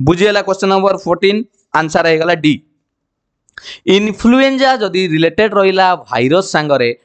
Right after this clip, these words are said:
ଟାଇଫଏଡ୍ କ'ଣ ହବ? ମୁଁ ଏବେ କହୁଥିଲି ଇନଫ୍ଲୁଏଞ୍ଜା ଗୋଟେ, ଉଁ, ରୋଗ, ଭାଇରସ୍ ଜନିତ ରୋଗ। ତେଣୁ ସେଭଳିଆ ଟାଇଫଏଡ୍ ଗୋଟେ ଆପଣଙ୍କର କାହା ଦ୍ୱାରା ହେଇଥିବା ରୋଗ? ଟାଇଫଏଡ୍ ହେଲା, ଆପଣ କେବେ ବି ଭାଇରସ୍ କରିବେନି ପିଲାମାନେ।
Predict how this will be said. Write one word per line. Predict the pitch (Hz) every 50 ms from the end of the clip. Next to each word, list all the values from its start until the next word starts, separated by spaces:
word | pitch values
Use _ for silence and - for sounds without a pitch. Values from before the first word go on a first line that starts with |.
| _ _ _ _ _ -
ଟାଇଫଏଡ୍ | 127 143 156 160 156 156 - 190 196 196 190 -
କ'ଣ | - 170 165 160
ହବ? | 151 143 135 127 117 110 - - 147
ମୁଁ | 147
ଏବେ | 139 147 151 185 196
କହୁଥିଲି | 190 - - 170 165 165 185 175 170 180 190 - - _ _ _ -
ଇନଫ୍ଲୁଏଞ୍ଜା | - 156 165 165 156 - - 196 208 214 202 196 185 196 202 208
ଗୋଟେ, | 190 160 139 - 160 165 180 196 202 196 - _ _ _ _ 120
ଉଁ, | 117 117 127 127 123 123
ରୋଗ, | 120 127 139 139 139 175 190 202 214 - - _ _ -
ଭାଇରସ୍ | 101 123 151 180 214 226 160 156
ଜନିତ | 175 170 160 147 131 139
ରୋଗ। | 120 98 92 90 - _ _ _ _ _ _ _ _ _ _ -
ତେଣୁ | 175 180 185 180
ସେଭଳିଆ | 180 185 175 180 175
ଟାଇଫଏଡ୍ | 170 - - 131 151 156 160 156 - 220 247 247 233
ଗୋଟେ | 185 180 151 - 156 165 185 - - _ -
ଆପଣଙ୍କର | 135 143 151 165 170 160 170 165
କାହା | 165 - 135 160 190
ଦ୍ୱାରା | 190 185 208 202 202
ହେଇଥିବା | 196 196 196 208 196 190
ରୋଗ? | 190 190 185 208 226 233 - _ _ _ _
ଟାଇଫଏଡ୍ | - 131 143 143 135 - 170 170 170
ହେଲା, | 165 156 160 156
ଆପଣ | 147 156 160 165
କେବେ | 165 - 143 135 143 170 170
ବି | 175 180
ଭାଇରସ୍ | 156 151 151 160 175 170 - -
କରିବେନି | 175 175 180 175 175 170
ପିଲାମାନେ। | 156 175 175 170 170 175 170 151